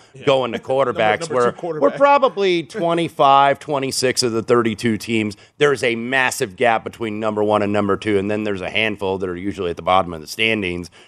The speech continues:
Speaker 2: where it's like, okay, one and two, there's just not much separation.
Speaker 1: Yeah. Yeah, it's interesting to see how it plays out there because Colorado, like you said, probably the better team, but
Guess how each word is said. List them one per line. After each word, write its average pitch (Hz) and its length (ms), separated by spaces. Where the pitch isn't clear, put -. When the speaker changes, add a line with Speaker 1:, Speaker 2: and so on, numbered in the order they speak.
Speaker 2:
where 107 160
it's 98 140
like, 101 180
okay, 98 300
one 98 240
and 87 160
two, 98 200
there's 85 200
just 85 180
not 85 200
much 76 140
separation. 76 800
Speaker 1:
Yeah. 90 160
Yeah, 110 120
it's 165 180
interesting 247 340
to 226 60
see 220 120
how 196 140
it - 100
plays 170 300
out 151 220
there 113 120
because 117 280
Colorado, 202 480
like 160 180
you 190 80
said, 151 280
probably 175 360
the 139 100
better 135 260
team, 151 440
but 120 320